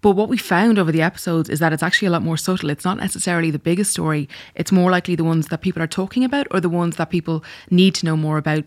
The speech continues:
but maybe they don't quite <laughs> realize they need to know more about, like the backstop episode, which I think was a really good example of it.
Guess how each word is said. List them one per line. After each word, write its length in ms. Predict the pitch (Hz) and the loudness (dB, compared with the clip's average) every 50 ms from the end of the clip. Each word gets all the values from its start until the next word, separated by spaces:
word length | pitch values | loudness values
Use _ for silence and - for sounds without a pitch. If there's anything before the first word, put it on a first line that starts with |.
| - | -6
but 100 | - 165 | -4 -2
maybe 220 | - 170 170 160 160 | 0 0 0 0 0
they 100 | 156 156 | 0 2
don't 140 | 160 160 | 0 2
quite 160 | - 175 170 - | 2 2 2 6
<laughs> 100 | 240 277 | 6 6
realize 320 | 247 220 208 180 175 160 | 6 6 4 2 2 0
they 80 | - 156 | -2 -4
need 200 | 160 156 147 - | -6 -6 -6 -4
to 80 | 175 | -4
know 100 | 160 151 | -4 -4
more 180 | 156 156 151 151 | -4 -4 -4 -4
about, 220 | 151 156 156 151 - - - - | -2 -2 -2 -4 -4 -6 -4 -2
like 120 | 214 208 | 0 0
the 60 | 226 | 2
backstop 440 | 202 185 - - - - 175 160 - | 2 0 0 0 -2 -4 -6 -4 -4
episode, 380 | 156 147 - - 160 156 151 143 | -6 -6 -6 -6 -6 -6 -6 -6
which 100 | 143 151 | -6 -6
I 60 | 151 | -4
think 180 | 151 156 151 147 | -4 -4 -4 -4
was 140 | 160 156 147 | -6 -6 -6
a 40 | 143 | -6
really 160 | 151 151 147 | -6 -4 -4
good 140 | - 156 151 | -6 -8 -6
example 380 | - - 165 180 180 185 170 | -4 -2 0 0 0 0 -2
of 120 | 160 151 151 | -2 -2 -2
it. 140 | 151 151 | -4 -6